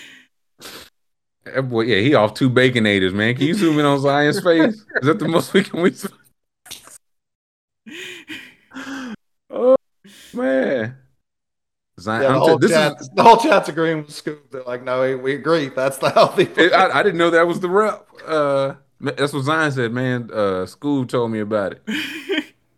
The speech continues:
Speaker 1: Look at that grin. Look at that toothy grin on our star. <laughs> Whole elbow out the window, man. <laughs> Hoop earring. He said,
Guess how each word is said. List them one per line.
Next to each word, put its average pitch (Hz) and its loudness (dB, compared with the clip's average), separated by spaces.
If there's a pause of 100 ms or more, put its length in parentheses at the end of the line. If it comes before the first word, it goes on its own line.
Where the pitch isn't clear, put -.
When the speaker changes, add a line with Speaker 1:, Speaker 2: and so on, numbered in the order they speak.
Speaker 1:
Look 202 0
at 185 -2
that 160 4
grin. 151 2
Look 285 -2
at 196 -2
that 165 0
toothy 156 -2
grin 113 0
on 120 -2
our 113 0
star. 110 0 (3250)
<laughs> - -6 (1300)
Whole 226 6
elbow 190 6
out 160 4
the 160 -2
window, 131 0
man. 160 -8 (480)
<laughs> - -10 (3500)
Hoop 135 -4
earring. 139 -2
He 143 -2
said, 98 -6